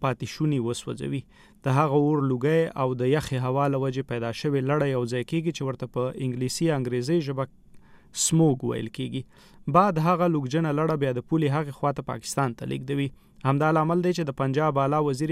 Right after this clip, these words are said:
مریم نواز شریف تیره میاشت له هند سره د آب و هوا یا اقلیم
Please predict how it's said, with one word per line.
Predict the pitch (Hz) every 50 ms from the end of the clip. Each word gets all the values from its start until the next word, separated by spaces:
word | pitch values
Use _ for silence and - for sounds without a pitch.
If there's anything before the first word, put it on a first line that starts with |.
| 160 147
مریم | 135 127 127 139 147 147 139
نواز | 135 131 131 127 -
شریف | - 147 147 185 185 - - - - - - - - - - -
تیره | 220 233 208 180 160 165
میاشت | 165 170 - - - 170
له | 156 160 151 135
هند | 156 185 190 156 -
سره | 160 151 160 165
د | 160 156 - 143
آب | 123 123 127
و | 117
هوا | 127 131 135 151 160 156
یا | 143 131 - - 131
اقلیم | 120 - - 147 160 165 165